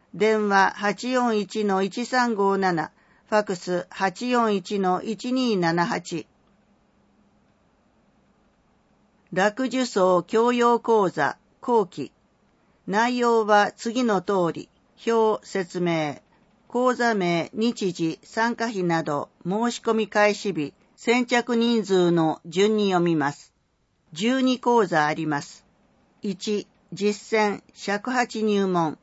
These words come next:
第一月曜、一月は第二金曜、午前十時三十分から午後零時三十分。半年千円程度。練習用塩ビ管、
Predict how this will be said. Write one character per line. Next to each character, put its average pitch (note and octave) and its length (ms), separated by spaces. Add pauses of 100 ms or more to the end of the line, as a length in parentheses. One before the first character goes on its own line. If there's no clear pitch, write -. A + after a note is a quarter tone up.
(580)
第 A3+ 280
一 B3 200
月 A3+ 300
曜、 D#3 400 (360)
一 A3 260
月 A#3 300
は F#3 200
第 F#3 260
二 B3 160
金 A3+ 280
曜、 D3+ 400 (420)
午 A3+ 200
前 A3 280
十 A#3 260
時 G3+ 160
三 A3+ 260
十 A3 140
分 F#3 320
か F3 140
ら E3+ 300
午 A#3 200
後 G#3 160
零 A3 240
時 F#3 160
三 G3 260
十 F#3 140
分。 C#3 340 (680)
半 A#3+ 280
年 A#3 340
千 A#3 300
円 A3+ 200
程 G3+ 260
度。 D#3 240 (760)
練 A#3 240
習 A#3+ 320
用 G#3+ 500
塩 A3+ 260
ビ A#3 180
管、 G#3+ 400